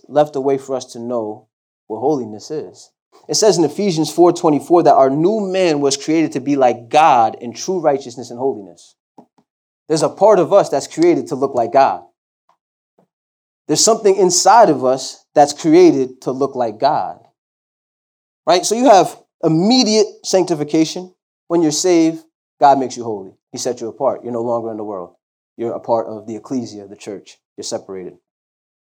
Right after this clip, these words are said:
This final glorif-, uh, holiness, right, f-, complete sanctification, where we see Jesus face to face and we're made just like him.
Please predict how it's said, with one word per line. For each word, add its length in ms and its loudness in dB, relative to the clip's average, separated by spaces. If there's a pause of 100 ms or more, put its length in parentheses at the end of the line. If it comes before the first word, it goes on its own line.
(240)
This 180 0
final 320 4
glorif-, 440 -2
uh, 220 6
holiness, 640 -4
right, 180 -2
f-, 380 -20
complete 340 0
sanctification, 840 -4 (320)
where 140 4
we 100 4
see 240 0
Jesus 360 -2
face 240 2
to 100 -10
face 540 -2 (1160)
and 380 0 (280)
we're 220 4
made 420 4 (320)
just 220 -2
like 200 2
him. 200 -18